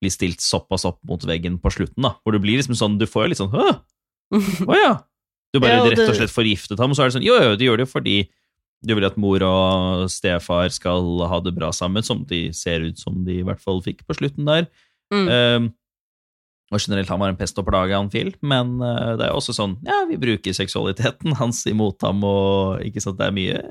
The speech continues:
Speaker 1: små, interessante moralske
Speaker 2: Men han
Speaker 1: dilemmaer der,
Speaker 2: bruker jo, han bruker jo også den påtatte, eh, superteite maskuliniteten hans mot den, fordi grunnen til at han ble forgiftet var jo fordi han var den eneste som nekta å bruke hansker,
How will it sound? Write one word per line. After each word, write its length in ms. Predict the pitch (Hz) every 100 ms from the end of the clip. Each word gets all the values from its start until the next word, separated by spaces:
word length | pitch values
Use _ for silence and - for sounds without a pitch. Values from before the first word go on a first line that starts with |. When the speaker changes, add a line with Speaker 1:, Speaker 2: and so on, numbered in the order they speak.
| - -
Speaker 1:
små, 380 | - 160 117 95
interessante 480 | 95 90 - - 92
moralske 460 | 92 98 - - 101
Speaker 2:
Men 460 | 92 - - 220 226
han 80 |
Speaker 1:
dilemmaer 0 |
der, 80 | 220
Speaker 2:
bruker 180 | 220 208
jo, 80 | 220 214 -
han 140 | 220 220
bruker 180 | 214
jo 80 | 220 220
også 480 | - - 170 175 170 - _ _
den 160 | 196 190
påtatte, 840 | - 170 151 - 151 - - 160 160 160 - _ _ -
eh, 480 | 175 170 170 165 156 156
superteite 720 | - 156 156 - 147 - 151
maskuliniteten 720 | 151 - 160 156 156 139 151
hans 160 | 143 -
mot 160 | 147 -
den, 160 | 180 180
fordi 240 | - 175 156
grunnen 180 | 147
til 60 | -
at 40 | 156
han 40 | 160
ble 80 | 151
forgiftet 340 | 151 - 175
var 140 | 175
jo 80 | 143
fordi 160 | 156 151
han 160 | 151
var 160 | 151 147
den 80 | 151
eneste 240 | 147 143
som 160 | 147 151
nekta 320 | 160 - 143
å 80 | 147
bruke 160 | 147
hansker, 400 | 156 156 - 160